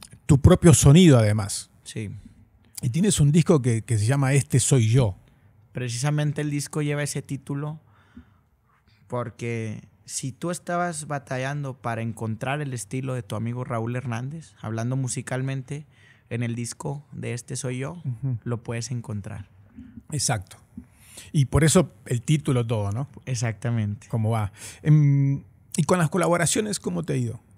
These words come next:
Speaker 2: Fíjate que muy bien. Son pocas las que he tenido. Una es, ha sido con mi padre, la que ya
Speaker 1: Sí.
Speaker 2: platicamos, y la otra fue con mi amigo Lalo Mora junior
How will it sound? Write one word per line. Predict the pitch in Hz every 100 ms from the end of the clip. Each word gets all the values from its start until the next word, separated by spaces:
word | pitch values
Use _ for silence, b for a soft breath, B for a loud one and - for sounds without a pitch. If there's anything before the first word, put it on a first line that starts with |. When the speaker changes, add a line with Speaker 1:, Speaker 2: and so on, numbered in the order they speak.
| _ _ _
Speaker 2:
Fíjate | - 135 147 170
que | - 143
muy | 135 147
bien. | 135 131 147 185 190 -
Son | - 151
pocas | 143 135 - 147
las | 143
que | -
he | -
tenido. | 139 135 165 208 202
Una | 151 160 160
es, | 156 - - -
ha | 120
sido | 139 135
con | 135 127
mi | 117
padre, | 127 147 170 151 131
la | 127 110
que | -
ya | 120
Speaker 1:
Sí. |
Speaker 2:
platicamos, | 120 120 - 131 127 131 123
y |
la | 120
otra | 117 -
fue | 123 127
con | - 131
mi |
amigo | 123 120 123
Lalo | 131 127 127
Mora | 131 135 127
junior | 131 139 143